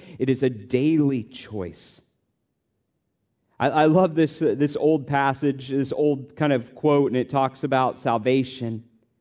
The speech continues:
Salvation is not provided as a one-time thing. A believer must continuously choose whom he or she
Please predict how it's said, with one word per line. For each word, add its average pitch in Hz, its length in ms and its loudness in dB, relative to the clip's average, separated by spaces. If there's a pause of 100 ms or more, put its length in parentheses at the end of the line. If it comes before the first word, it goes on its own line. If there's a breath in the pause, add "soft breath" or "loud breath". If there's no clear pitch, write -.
(420)
Salvation 156 800 4
is 139 220 2
not 143 200 -2
provided 139 420 0
as 135 120 0
a 135 80 2
one-time 139 920 -2
thing. 131 640 -2 (340 loud breath)
A - 80 0
believer 143 580 0
must 143 480 0
continuously 170 920 0
choose 165 580 -2 (280 loud breath)
whom 135 280 -2
he 170 640 -6
or 123 160 -8
she 107 640 -10